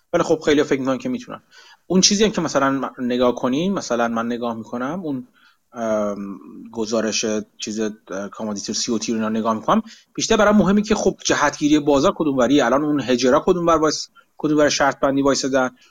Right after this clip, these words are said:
اون کامرشال تریدرها کدوم ور شرط بندی وایسادن. و توی بلند مدت، مثلاً من نگاه می‌کنم که الان در بلند مدت به نظر می‌رسه که الان تریدرها دیگه الان دیگه خیلی بیری شدن و باید کم کم برگردن تو بازار.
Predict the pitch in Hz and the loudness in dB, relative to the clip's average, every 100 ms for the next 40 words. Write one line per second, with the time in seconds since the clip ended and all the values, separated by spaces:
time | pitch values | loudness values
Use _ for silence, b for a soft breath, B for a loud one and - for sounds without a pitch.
0 | b - 151 156 135 123 135 - 135 127 | b -6 -2 0 2 2 0 2 2 4
1 | 147 165 170 160 147 160 143 147 143 143 | 2 4 2 4 2 2 0 0 0 0
2 | - 143 139 135 _ - 202 180 160 147 | 0 0 0 -2 _ 2 2 4 4 4
3 | 139 139 143 131 135 175 190 156 - - | 4 2 0 0 2 4 4 2 -2 -14
4 | b b b b - 165 170 170 160 165 | b b b b -2 2 2 4 2 2
5 | 185 147 135 151 165 147 135 131 131 131 | 0 0 2 2 4 2 4 4 2 2
6 | 127 170 170 135 131 131 151 190 202 185 | 2 0 2 2 2 4 2 2 0 0
7 | 202 190 151 165 175 b b b _ - | 0 2 2 2 -2 b b b _ -8
8 | 131 - 143 139 139 156 170 175 165 170 | -4 0 2 4 2 2 2 2 2 0
9 | - 185 175 151 131 120 117 - 117 113 | 0 2 4 4 2 2 2 -2 -2 0
10 | 120 127 147 143 147 143 135 139 135 120 | 0 2 0 -2 -2 0 2 0 -2 -6
11 | 107 110 | -6 -6